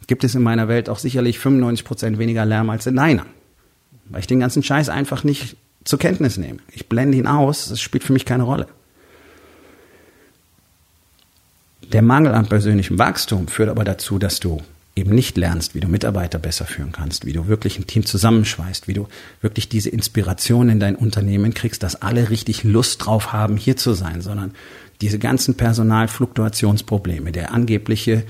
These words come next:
Fachkräftemangel, der Nachwuchsmangel, hängt doch alles an den mangelnden Führungsqualitäten der Unternehmer, weil sie nicht in der Lage sind, Menschen zu binden. Wenn du dich dahingehend nicht weiterentwickelst, und das wirst du alleine nicht schaffen, weil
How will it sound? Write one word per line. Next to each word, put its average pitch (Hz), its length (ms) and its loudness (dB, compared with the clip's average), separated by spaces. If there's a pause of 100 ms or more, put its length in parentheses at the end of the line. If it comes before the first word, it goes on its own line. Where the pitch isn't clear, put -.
(120)
Fachkräftemangel, 101 880 -2
der 110 120 -2
Nachwuchsmangel, 104 760 -2
hängt 117 200 -4
doch 85 100 -4
alles 120 260 -2
an 117 160 -2
den 104 180 0
mangelnden 123 520 2
Führungsqualitäten 104 1160 0
der 107 140 -4
Unternehmer, 104 680 -2 (340)
weil 110 80 -2
sie 113 80 2
nicht 110 100 2
in 123 80 4
der 120 80 4
Lage 113 300 0
sind, 123 100 2
Menschen 117 300 -2
zu 123 160 -6
binden. 135 300 -2 (1040)
Wenn 160 180 -4
du 156 60 2
dich 139 180 -2
dahingehend 135 560 2
nicht 95 120 -4
weiterentwickelst, 117 720 0
und 110 80 -2
das 98 120 -4
wirst 117 200 -2
du - 80 -4
alleine 117 340 2
nicht 101 180 -4
schaffen, 143 360 -2
weil 95 240 -4